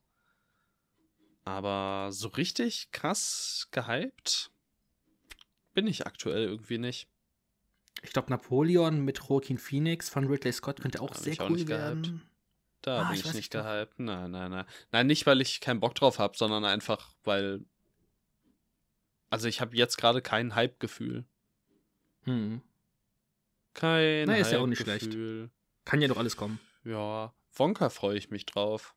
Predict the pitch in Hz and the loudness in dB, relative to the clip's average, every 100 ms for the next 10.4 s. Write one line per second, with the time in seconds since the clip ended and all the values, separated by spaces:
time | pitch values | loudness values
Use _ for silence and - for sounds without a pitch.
0 | _ _ _ _ _ _ _ _ _ _ | _ _ _ _ _ _ _ _ _ _
1 | _ _ _ _ _ _ - _ _ - | _ _ _ _ _ _ -20 _ _ 0
2 | 156 117 160 - _ _ _ _ _ - | 2 2 0 -6 _ _ _ _ _ -12
3 | - - - - _ _ - 117 120 - | -12 -12 -16 -20 _ _ -6 0 0 -2
4 | 120 - _ 135 170 131 127 113 113 113 | -10 -12 _ 2 4 4 2 0 -2 -2
5 | 113 - _ _ _ _ _ _ - 110 | -4 -8 _ _ _ _ _ _ -12 -6
6 | 110 110 120 - 135 135 101 101 _ _ | -4 -6 -8 -10 -4 -2 -2 -6 _ _
7 | _ _ _ _ _ - - 123 - - | _ _ _ _ _ -10 -2 -2 -2 -6
8 | 95 104 104 _ _ _ _ _ _ _ | -4 -6 -8 _ _ _ _ _ _ _
9 | _ _ _ _ _ - 127 196 202 135 | _ _ _ _ _ -6 4 4 4 0
10 | 131 160 123 | 2 0 0